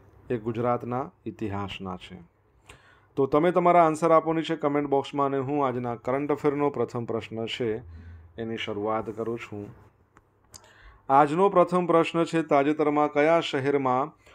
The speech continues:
પરંપરાગત ચિકિત્સા વૈશ્વિક શિખર સંમેલનનો પ્રારંભ થયો છે? તો જવાબ શું આવશે? ગાંધીનગરમાં. કઈ જગ્યાએ? ગાંધીનગરમાં સત્તરથી લઈને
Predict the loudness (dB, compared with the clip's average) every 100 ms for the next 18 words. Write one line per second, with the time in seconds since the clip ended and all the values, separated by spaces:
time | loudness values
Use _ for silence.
0 | _ _ 0 4 4 4 4 4 2 0
1 | -2 -4 -4 -4 0 2 2 2 0 0
2 | -4 -4 -6 -2 0 0 -4 -4 -4 -4
3 | -4 -4 -6 -14 -20 _ _ 0 2 4
4 | 0 -2 -6 -6 -6 -8 -14 -16 -18 _
5 | _ _ -20 -20 _ _ 2 4 6 4
6 | 0 -6 _ -14 -2 4 6 6 2 2
7 | 2 4 2 -2 -4 -2 -2 -2 -4 -4
8 | -4 -6 -6 -8 -10 _ _ _ _ _
9 | _ _ _ _ _ _ _ _ _ _
10 | 2 4 4 2 4 4 4 -2 _ _
11 | _ _ -4 2 2 2 2 2 2 4
12 | 4 4 2 -4 _ _ _ -10 -2 -2
13 | 0 0 2 4 6 4 2 0